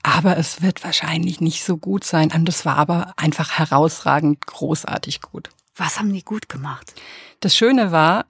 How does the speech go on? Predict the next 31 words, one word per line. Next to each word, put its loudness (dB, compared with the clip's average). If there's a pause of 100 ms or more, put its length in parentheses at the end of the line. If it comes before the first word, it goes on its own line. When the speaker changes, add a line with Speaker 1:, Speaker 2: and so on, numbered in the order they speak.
Speaker 1:
ähm, 2
ich 0
hatte 2
so -2
Bilder 4
gesehen, 0
die 2
waren 4
ja 4
auf -2
einer 2
riesigen 0
Tour -2 (100)
und -2
hatten 0
in, 0
ähm, -2 (640)
in 0
Großbritannien 0
hatten 0
sie 0
halt -2
riesige 2
Stadien. 0 (260)
Und, -2 (140)
ähm, 0
mit 0
so 0
einer 2 (200)
aufwendigen 0
Show, 4